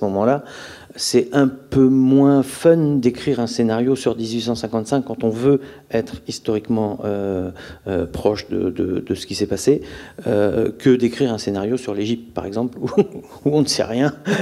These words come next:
et où personne ne sait rien, et de toute façon, personne viendra nous dire, « Eh, c'est pas comme ça que c'était. » Voilà. Là, on, on a deux, trois notes, euh, très importantes, euh, historiquement, mais c'est deux, trois notes. Et à partir de là, on peut é-,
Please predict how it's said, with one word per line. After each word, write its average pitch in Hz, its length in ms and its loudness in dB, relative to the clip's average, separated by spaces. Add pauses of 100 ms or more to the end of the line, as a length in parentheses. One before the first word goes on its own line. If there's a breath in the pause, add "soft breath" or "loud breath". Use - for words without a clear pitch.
(160)
et 147 180 2 (160)
où 160 120 2 (240 loud breath)
personne 151 280 0
ne 123 60 -8
sait 113 100 -4
rien, 120 360 0
et 139 120 8
de 127 120 6
toute 127 180 -2
façon, 147 320 2
personne 143 320 2
viendra 120 240 4
nous 110 100 0
dire, « 131 260 0
Eh, 175 140 0
c'est - 140 -6
pas 131 100 0
comme 117 180 0
ça 139 120 2
que - 80 -4
c'était. » 139 320 4 (840 loud breath)
Voilà. 107 340 -2
Là, 131 340 2
on, 117 340 4
on 117 140 2
a 120 80 4
deux, 139 200 4
trois 127 260 0
notes, 127 420 4
euh, 101 260 0
très 113 360 -6
importantes, 107 600 -2
euh, 95 140 0
historiquement, 98 600 0 (260 loud breath)
mais 110 160 4
c'est 120 220 2
deux, 131 200 4
trois 123 200 0
notes. 151 340 2 (300 loud breath)
Et 90 80 -2
à 90 60 0
partir - 360 -4
de 95 120 -2
là, 110 160 -2
on 101 100 -4
peut 95 380 -4
é-, 87 200 -4